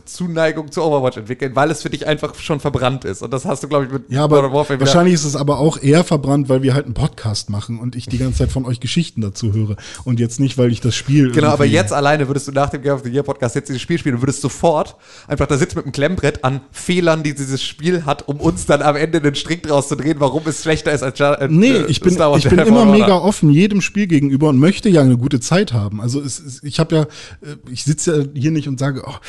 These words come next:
Speaker 2: aber, äh, jetzt muss ich aber noch", äh, oder ich m-, hab ja keine Freude daran, euch irgendwie w-, was beweisen zu wollen, was ihr natürlich anders seht, weil ihr eine andere Erfahrung habt, so.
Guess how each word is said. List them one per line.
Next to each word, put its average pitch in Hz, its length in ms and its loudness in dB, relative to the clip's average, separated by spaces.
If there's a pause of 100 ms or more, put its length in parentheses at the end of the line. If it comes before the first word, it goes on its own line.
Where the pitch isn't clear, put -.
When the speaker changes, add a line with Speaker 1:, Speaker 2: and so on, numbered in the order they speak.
(200)
Speaker 2:
aber, 117 280 -4 (240)
äh, 117 160 0 (280)
jetzt 117 160 -2
muss 151 160 2
ich 139 160 -6
aber 131 160 2
noch", 127 340 0
äh, 131 120 -8
oder 131 180 -2
ich 120 140 -4
m-, 147 140 -4
hab 139 160 -2
ja 151 80 2
keine 143 220 4
Freude 170 440 4
daran, 139 280 4
euch 156 380 0
irgendwie 143 580 0
w-, 120 60 -10 (420)
was 131 220 -2
beweisen 151 480 2
zu 147 160 -4
wollen, 139 600 4
was 135 320 -2 (960)
ihr 151 180 6
natürlich 151 380 2
anders 190 200 2
seht, 175 140 4
weil 156 120 4
ihr 156 60 8
eine 147 140 4
andere 156 220 2
Erfahrung 170 420 4
habt, - 220 -2
so. 104 200 -2